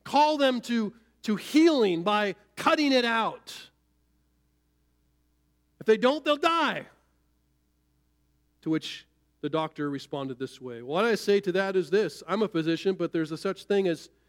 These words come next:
being, or such thing as a surgical mentality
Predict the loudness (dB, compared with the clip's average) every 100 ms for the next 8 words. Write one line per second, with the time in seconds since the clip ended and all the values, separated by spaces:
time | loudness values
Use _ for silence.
0 | _ _ _ 2 2 4 0 -8 _ _
1 | _ -6 -6 _ _ -2 -2 2 2 2
2 | 0 -2 0 -2 -2 -4 -2 -2 -2 -4
3 | -2 -2 -4